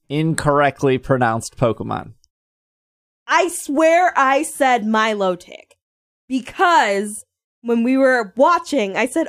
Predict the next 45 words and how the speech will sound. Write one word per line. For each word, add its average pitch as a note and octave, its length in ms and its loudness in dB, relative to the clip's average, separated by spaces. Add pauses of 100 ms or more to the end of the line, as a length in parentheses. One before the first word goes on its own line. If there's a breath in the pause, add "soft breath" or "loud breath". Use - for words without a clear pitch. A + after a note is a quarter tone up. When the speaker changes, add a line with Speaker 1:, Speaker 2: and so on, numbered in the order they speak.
Speaker 2:
"Oh, B4 680 2
Milotic," B3+ 300 0
and A#3+ 240 0
you B3 120 0
were A#3 120 2
like, F#3+ 260 -2 (340)
"Mm." F3 440 -2 (120)
And B3 120 2
then, C4+ 80 2
Speaker 1:
So - 40 4
Speaker 2:
like, C4+ 80 4
Speaker 1:
you F#3+ 100 4
just G#3+ 140 4
Speaker 2:
three E4 100 2
Speaker 1:
did A4+ 80 4
it - 40 2
right - 200 2
Speaker 2:
seconds D4+ 100 4
Speaker 1:
there. C4+ 100 4
Speaker 2:
la-, F3+ 60 4
Speaker 1:
You F3+ 160 2
just F4+ 240 4
said A#3 160 2
Speaker 2:
I'm, - 0 -
Speaker 1:
it A#3+ 120 4
Speaker 2:
I'm, C#4+ 260 2
Speaker 1:
wrong. B3+ 80 -2
Speaker 2:
no, C4 140 2
I'm A3 200 -2
telling D#4 480 0
you G#3 320 -2 (160 soft breath)
exactly. G#3+ 840 0 (160 soft breath)
I'm C4 180 2
repeating C#4+ 600 2
what C4 180 2
happened. G#3+ 600 -2 (260 loud breath)
And - 220 0
so, - 120 -4 (240)
Speaker 1:
<laughs> D#4+ 200 0
Yeah, C4 200 2
Speaker 2:
so F#3+ 80 4
Speaker 1:
you E3 100 4
Speaker 2:
what F4 180 2
Speaker 1:
said F3+ 320 2
Speaker 2:
I'm A#4 180 4